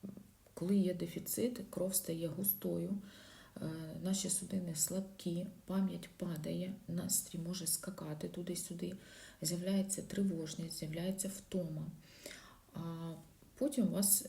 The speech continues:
лікують від тисячі різних симптомів, хоча насправді проблема одна. І знаєте, що найсмішніше? Це не гормони, не щитовидка, не цукор і не вік. Це елементарна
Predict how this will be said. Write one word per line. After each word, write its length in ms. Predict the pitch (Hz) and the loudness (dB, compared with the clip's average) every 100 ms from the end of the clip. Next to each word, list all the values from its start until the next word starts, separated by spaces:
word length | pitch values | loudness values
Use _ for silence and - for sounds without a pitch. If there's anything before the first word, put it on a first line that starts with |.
| - | -2
лікують 720 | 202 - - 185 196 180 - | -2 -2 0 4 6 4 0
від 220 | 160 - | -6 -4
тисячі 440 | 185 185 - - | -4 -2 -2 -2
різних 360 | 156 165 170 - | -2 -2 -2 -2
симптомів, 560 | - 156 156 151 151 151 | -2 -2 -4 -4 -6 -6
хоча 260 | - - 170 | -8 -6 -4
насправді 560 | 165 170 196 226 240 | 0 0 2 0 0
проблема 600 | - - 151 175 190 185 - | 0 -2 -2 2 2 0 -2
одна. 400 | - 165 147 - - - - - - - - - | -2 -2 -4 -4 -8 -14 -20 -16 -14 -12 -12 -2
І 80 | |
знаєте, 380 | 151 226 320 - | 6 6 6 4
що 200 | 196 190 | 0 0
найсмішніше? 880 | 175 175 - 170 - 160 151 151 - - - - - - | 2 2 2 2 0 0 0 0 -2 -8 -14 -18 -2 2
Це 260 | 220 226 - 156 | 6 6 4 4
не 100 | 214 | 4
гормони, 680 | 247 220 190 180 175 170 170 165 | 4 6 6 6 2 0 0 2
не 120 | 185 | 2
щитовидка, 840 | 220 - 226 214 180 175 - 165 | 2 0 0 0 0 -2 -4 -4
не 260 | 156 151 226 | 0 4 4
цукор 580 | 247 - 196 196 - - - | 4 4 4 4 2 -2 2
і 100 | 214 | 6
не 100 | 220 | 6
вік. 400 | 165 151 151 - - - - - | 6 2 -4 -10 -16 -18 -18 -6
Це 240 | - 202 196 | 0 2 2
елементарна 880 | 185 180 170 165 - 165 151 165 208 | 2 2 2 0 -2 -2 -2 2 2